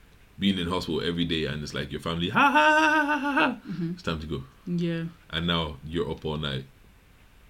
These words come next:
Speaker 1: just looking at the ceiling.
Speaker 2: Literally.
Speaker 1: And it's kinda like, because you said you're such an independent person kind of situation,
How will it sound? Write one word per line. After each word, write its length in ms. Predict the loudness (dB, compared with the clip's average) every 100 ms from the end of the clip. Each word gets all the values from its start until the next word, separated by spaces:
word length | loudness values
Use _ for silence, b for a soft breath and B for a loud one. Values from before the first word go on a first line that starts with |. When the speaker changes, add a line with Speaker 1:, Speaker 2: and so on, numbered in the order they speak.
| -20 -18
Speaker 1:
just 200 | -12 -8
looking 280 | -4 -4 -4
at 120 | -6
the 60 | -6
ceiling. 360 | -6 -4 -4 -8
Speaker 2:
Literally. 440 | -8 -8 -8 -10 -12 -16 -12 -4
Speaker 1:
And 100 | -4
it's 100 | -2
kinda 180 | -2 0
like, 180 | -2 -4 -12
because 220 | -4 0 2
you 60 | 0
said 160 | -2
you're 100 | -2
such 200 | -4 -4
an 60 | -4
independent 420 | -4 -4 -4 -4
person 240 | -4 -6 -6
kind 140 | -6
of 100 | -6
situation, 500 | -8 -6 -6 -6 -10